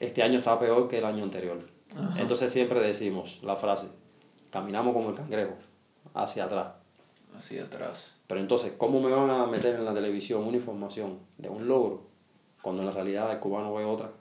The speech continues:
Speaker 1: ¿De qué logro estamos hablando?
Speaker 2: ¿Y quién o, o,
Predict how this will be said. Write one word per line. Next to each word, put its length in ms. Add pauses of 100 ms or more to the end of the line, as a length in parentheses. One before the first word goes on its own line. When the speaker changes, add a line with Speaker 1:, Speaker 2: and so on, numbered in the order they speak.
(480)
Speaker 1:
¿De 120
qué 100
logro 220
estamos 300
hablando? 340 (1400)
Speaker 2:
¿Y 160
quién 400
o, 260
o, 220